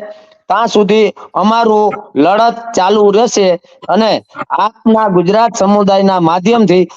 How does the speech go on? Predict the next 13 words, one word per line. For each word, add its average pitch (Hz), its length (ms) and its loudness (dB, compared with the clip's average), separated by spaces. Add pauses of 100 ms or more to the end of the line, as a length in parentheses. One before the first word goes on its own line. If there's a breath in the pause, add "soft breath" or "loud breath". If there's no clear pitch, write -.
(120)
સરકારશ્રીમાં 196 1000 0
અમારી 196 360 0
રજૂઆત 196 520 0 (360)
અને 190 320 0 (180)
આ 190 160 -2
દર્શકોને 196 760 -2
એક 185 120 -2
નમ્ર 202 320 2
વિનંતી 208 540 0 (340)
કે 185 120 0
જાગો 185 520 0
કર્મચારીઓ, 190 800 0
જાગો, 165 540 -2